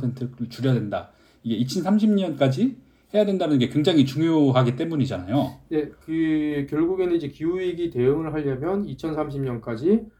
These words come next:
Speaker 2: 어, 절반 줄이고 이천오십 년까지, 어, 탄소 중립으로, 어, 가야 된다는 것이 이제 과학계의 얘기인 거고, 그만큼 기후위기 대응을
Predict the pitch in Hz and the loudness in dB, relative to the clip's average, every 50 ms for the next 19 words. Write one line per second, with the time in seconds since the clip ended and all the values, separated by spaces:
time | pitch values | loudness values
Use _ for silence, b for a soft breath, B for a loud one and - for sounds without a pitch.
0 | B B B B _ - 123 117 107 123 127 127 143 143 139 139 131 113 117 110 | B B B B _ -12 -10 -8 -4 -2 0 0 2 0 0 -2 -4 -6 -6 -2
1 | 131 165 196 214 156 139 135 - 143 135 123 113 139 139 127 120 110 - 120 110 | 0 0 0 0 -2 -4 -6 -4 -4 -4 -4 -4 -4 -4 -6 -6 -6 -6 -6 -4
2 | 113 151 190 220 220 214 B B B B _ _ 127 120 117 113 113 127 156 151 | 0 2 2 2 2 0 B B B B _ _ -10 -8 -6 -6 -4 -4 -4 -4
3 | 156 147 131 135 143 143 135 120 113 107 110 127 131 110 - - - _ _ _ | -4 -6 -4 -4 -4 -4 -6 -6 -4 -2 -2 -2 -2 -2 -6 -12 -16 _ _ _
4 | _ - - - - - 131 127 127 127 123 117 117 113 113 110 113 113 113 110 | _ -20 -20 -20 -10 -8 -6 -4 -2 -2 -4 -4 -2 -2 -2 -2 -2 -2 -4 -4
5 | 110 113 110 110 117 110 - 127 131 131 127 - - 120 113 110 113 117 113 123 | -4 -6 -6 -8 -8 -10 -8 -6 -6 -6 -6 -6 -6 -4 -2 -2 -2 -2 -4 -4
6 | 123 117 113 110 - 143 139 - 160 180 196 196 - 214 202 202 208 B B B | -6 -6 -6 -8 -8 -10 -4 -2 0 0 2 6 6 6 6 6 0 B B B
7 | B B B _ _ - 180 208 220 226 220 214 208 202 196 190 - 147 143 147 | B B B _ _ -2 2 4 6 6 6 4 4 0 0 -2 0 2 4 4
8 | 165 180 180 175 170 170 170 175 170 143 123 110 110 110 110 | 6 4 4 2 2 2 4 4 2 2 0 0 -4 -6 -8